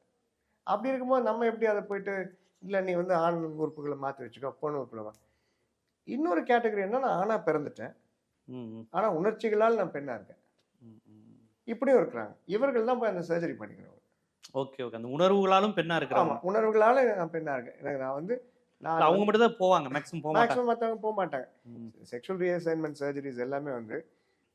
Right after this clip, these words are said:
Speaker 1: அவ்வளோ பெரிய நீங்க கவலைப்படுற அளவுக்கு நம்பர்ஸ் கிடையாது.
Speaker 2: ம், ம்.
Speaker 1: சின்ன சின்ன ஸ்மால் நம்பர்ஸ், இன்சிக்னிஃபிகண்ட் நம்பர்ஸ்.
Speaker 2: கண்டிப்பா.
Speaker 1: ஒலிம்பிக் லெவல்ல போய் அத்லீட் வரவங்க ஆயிரக்கணக்கான, லட்சக்கணக்கான பேர்ல ஒருத்தர், ரெண்டு பேர் இருப்பாங்க அப்படின்னா.
Speaker 2: ம், ம்.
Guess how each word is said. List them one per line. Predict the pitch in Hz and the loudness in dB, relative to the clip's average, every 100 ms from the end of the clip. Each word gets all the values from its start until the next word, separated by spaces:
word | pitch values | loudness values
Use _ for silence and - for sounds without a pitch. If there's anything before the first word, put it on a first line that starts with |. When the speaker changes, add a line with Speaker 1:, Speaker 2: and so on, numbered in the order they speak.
| _ | _
Speaker 1:
அவ்வளோ | - - 240 277 254 254 | -20 -10 -4 2 0 2
பெரிய | 208 220 233 226 | -2 0 2 2
நீங்க | 214 196 170 | 0 -2 -4
கவலைப்படுற | - 170 190 175 165 | -2 -2 0 -2 0
அளவுக்கு | 165 180 180 180 143 | 2 2 0 -6 -6
நம்பர்ஸ் | 139 156 156 | -2 -2 -2
கிடையாது. | 127 117 107 - _ _ | -4 -6 -6 -10 _ _
Speaker 2:
ம், | 117 | -16
ம். | 113 107 104 - - | -16 -16 -20 -20 -16
Speaker 1:
சின்ன | 262 311 233 | -10 -8 -4
சின்ன | 254 226 | 0 0
ஸ்மால் | 170 175 196 190 | 0 -2 -2 -2
நம்பர்ஸ், | 160 175 156 147 | -2 -2 -2 -4
இன்சிக்னிஃபிகண்ட் | 208 - 196 208 180 165 135 | -6 -8 -2 -2 0 -2 -2
நம்பர்ஸ். | 139 127 104 - _ _ _ _ | -8 -10 -14 -18 _ _ _ _
Speaker 2:
கண்டிப்பா. | 117 107 101 98 131 117 110 | -16 -14 -14 -12 -8 -8 -8
Speaker 1:
ஒலிம்பிக் | 110 139 147 147 | -6 -6 -6 -8
லெவல்ல | 131 135 170 151 | -2 0 2 0
போய் | - 147 151 | 0 -2 -2
அத்லீட் | 151 135 139 143 135 127 | -2 -2 -2 -4 -12 -4
வரவங்க | 135 135 165 - _ _ _ _ _ _ _ | -2 -2 -4 -8 _ _ _ _ _ _ _
ஆயிரக்கணக்கான, | 131 135 135 131 131 131 | 0 2 2 -2 -2 -2
லட்சக்கணக்கான | 123 120 113 107 107 | -4 -4 -6 -8 -6
பேர்ல | 131 131 | -4 -4
ஒருத்தர், | 110 - | -6 -8
ரெண்டு | 107 101 | -14 -12
பேர் | 101 127 | -8 -8
இருப்பாங்க | 104 113 104 101 | -8 -10 -12 -14
அப்படின்னா. | 117 113 107 | -14 -14 -14
Speaker 2:
ம், | 107 110 | -18 -18
ம். | 107 107 107 | -20 -20 -20